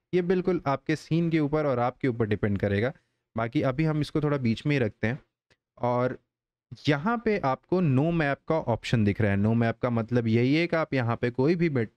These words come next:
बिटमैप यूज़ कर सकते हो। तो हम यहाँ पे एक,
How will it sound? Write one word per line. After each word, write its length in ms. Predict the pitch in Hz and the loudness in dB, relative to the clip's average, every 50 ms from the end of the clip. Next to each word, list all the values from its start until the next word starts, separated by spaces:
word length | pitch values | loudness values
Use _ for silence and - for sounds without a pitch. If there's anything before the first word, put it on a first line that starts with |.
| - | -2
बिटमैप 440 | 117 120 110 - 110 110 127 175 - _ - 117 | 0 0 0 2 2 2 2 0 -2 _ -8 -2
यूज़ 300 | 117 143 156 151 - - | 2 2 2 2 2 0
कर 140 | 127 107 | -2 -2
सकते 320 | 98 - 104 - _ - 98 | 0 -2 -4 -4 _ -2 -2
हो। 120 | 101 92 - _ _ _ _ _ _ _ - | -2 -2 -4 _ _ _ _ _ _ _ -4
तो 60 | 123 110 | -2 0
हम 200 | 107 113 110 110 | 2 2 2 4
यहाँ 280 | 110 107 101 117 120 120 120 | 2 2 2 0 -2 -2 -2
पे 120 | - 139 143 - | -2 -2 0 2
एक, 220 | 135 151 202 220 | 2 0 0 -2